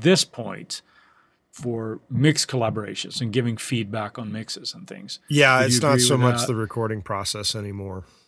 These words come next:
Speaker 1: So, but, but that was an interesting concept. But
Speaker 2: It was.
Speaker 1: <clears throat> yeah,
Speaker 2: And what
Speaker 1: excuse
Speaker 2: made
Speaker 1: me.
Speaker 2: it better in terms of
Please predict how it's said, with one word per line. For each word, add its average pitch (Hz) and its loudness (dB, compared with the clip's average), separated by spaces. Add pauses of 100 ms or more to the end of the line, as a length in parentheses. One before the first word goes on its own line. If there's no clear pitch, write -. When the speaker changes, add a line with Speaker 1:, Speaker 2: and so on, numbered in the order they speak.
(260)
Speaker 1:
So, - -6
but, 175 4
but 160 6
that 196 6
was 160 2
an 156 0
interesting 139 -4
concept. 139 -8 (100)
But 131 -2 (280)
Speaker 2:
It 151 4
was. - 10
Speaker 1:
<clears throat> - 12
yeah, 170 8
Speaker 2:
And 170 4
what 202 8
Speaker 1:
excuse 180 6
Speaker 2:
made 208 8
Speaker 1:
me. 165 4
Speaker 2:
it 120 -8
better 127 2 (380)
in 131 0
terms 135 0 (120)
of 110 -4